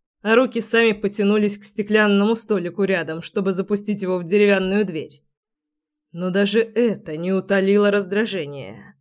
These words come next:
Поставив руки по обе стороны от лица Алисы, я пожелал, чтобы это было какой-то тупой шуткой. Пусть она откроет глаза и скажет, что готова продолжить.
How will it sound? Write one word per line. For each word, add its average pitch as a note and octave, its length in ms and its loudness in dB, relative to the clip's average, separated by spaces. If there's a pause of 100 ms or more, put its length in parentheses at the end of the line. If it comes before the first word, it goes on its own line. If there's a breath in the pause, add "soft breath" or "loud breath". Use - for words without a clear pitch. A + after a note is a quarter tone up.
(1400)
Поставив A#3+ 500 2
руки B3+ 300 2
по A3+ 160 0
обе G3 300 4
стороны G3+ 520 2
от F#3 140 -6
лица F#3+ 480 -2
Алисы, D#3 680 -6
я G3+ 140 0
пожелал, A3+ 560 6
чтобы F#3 540 -2
это A3 320 -2
было F#3 400 0
какой-то G#3 480 -4
тупой G3+ 420 -2
шуткой. G#3 760 -10 (840)
Пусть G3+ 320 0
она G3 260 4
откроет G3 540 2
глаза F#3 560 0
и F3 80 -2
скажет, G3 460 -4
что - 260 -6
готова F#3 440 -2
продолжить. F#3 920 -4